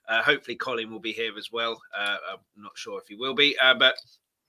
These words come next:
first and foremost, hit the like, hit the subscribe. Thanks so much for watching. It all helps the channel.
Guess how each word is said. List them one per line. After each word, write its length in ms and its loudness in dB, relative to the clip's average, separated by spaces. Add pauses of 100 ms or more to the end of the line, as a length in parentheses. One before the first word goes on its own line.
(600)
first 280 6
and 80 -12
foremost, 380 4
hit 140 2
the 60 -2
like, 320 8
hit 160 0
the 60 -6
subscribe. 580 4
Thanks 300 0
so 100 0
much 220 -4
for 80 -14
watching. 380 0
It 80 -10
all 140 -6
helps 280 -4
the 60 -14
channel. 420 2